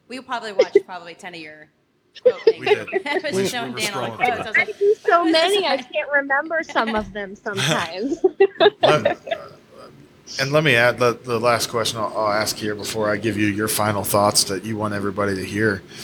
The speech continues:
Speaker 3: How do you like your new teeth that you just got?
Speaker 2: Well, right now they're just my temporary set. So
Speaker 3: Okay.
Speaker 2: I can't do a whole lot with them. <laughs> Um, because with,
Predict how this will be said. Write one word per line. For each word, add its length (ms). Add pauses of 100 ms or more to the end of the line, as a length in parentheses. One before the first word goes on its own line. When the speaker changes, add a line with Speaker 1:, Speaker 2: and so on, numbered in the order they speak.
(340)
Speaker 3:
How 80
do 80
you 100
like 220
your 80
new 140
teeth 300
that 120
you 60
just 240
got? 180 (920)
Speaker 2:
Well, 500
right 300
now 340
they're 160
just 320
my 200
temporary 840
set. 460 (320)
So 400
Speaker 3:
Okay. 100
Speaker 2:
I 60
can't 500
do 220
a 60
whole 260
lot 360
with 280
them. 280 (320)
<laughs> 80 (1300)
Um, 300
because 500 (140)
with, 340